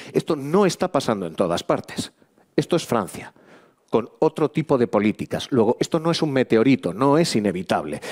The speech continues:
El retorno del capital no tiene por qué ser más alto que el retorno de la empresa, por ejemplo, de la manufactura o de la nómina. Tenemos que encontrar una vía de reequilibrar esto. ¿Y qué nos está pasando?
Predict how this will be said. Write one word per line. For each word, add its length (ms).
El 160
retorno 380
del 160
capital 360
no 140
tiene 240
por 200
qué 120
ser 200
más 220
alto 200
que 100
el 60
retorno 440
de 100
la 80
empresa, 460
por 140
ejemplo, 380
de 100
la 160
manufactura 800
o 120
de 120
la 140
nómina. 480
Tenemos 340
que 80
encontrar 340
una 180
vía 320
de 280
reequilibrar 800
esto. 340
¿Y 100
qué 160
nos 180
está 240
pasando? 480